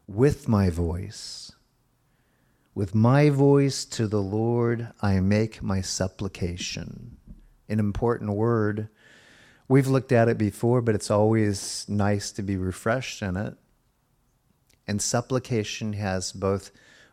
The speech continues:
what you can see visually in terms of the handling of something in tactile. Like, for instance, this word.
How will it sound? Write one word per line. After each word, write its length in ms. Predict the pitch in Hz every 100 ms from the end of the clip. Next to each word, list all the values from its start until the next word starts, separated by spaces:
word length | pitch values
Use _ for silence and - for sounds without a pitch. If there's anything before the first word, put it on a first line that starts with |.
| -
what 180 | 101 90
you 160 | 101
can 180 | - 98
see 280 | - 104 92
visually 720 | 85 104 113 113 113 107 95
in 180 | 92 90
terms 460 | - 101 98 92 98
of 180 | 90
the 80 | 87
handling 640 | 87 107 110 110 107 95 90
of 140 | 87
something 520 | - 95 - 95 90 - _ _ _ _ -
in 160 | 92
tactile. 840 | 85 107 104 - - 87 - - 110 _ _ _ _ _ _ _ _ _ _ -
Like, 140 | 104 -
for 160 | 101
instance, 500 | 98 98 - 92 -
this 220 | 101 92
word. 540 | 90 95 90 - 101